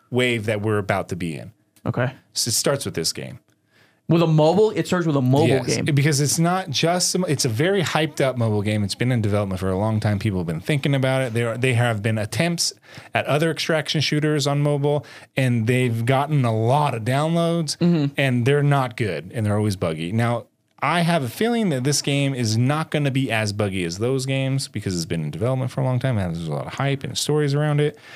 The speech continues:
Speaker 1: So I'm gonna give it a try.
Speaker 2: Okay.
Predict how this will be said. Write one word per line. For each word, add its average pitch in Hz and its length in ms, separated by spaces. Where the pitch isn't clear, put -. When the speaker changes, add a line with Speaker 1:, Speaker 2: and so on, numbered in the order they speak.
Speaker 1:
So 190 320
I'm 208 240
gonna 214 160
give 151 140
it 120 60
a 110 60
try. 104 580
Speaker 2:
Okay. 135 260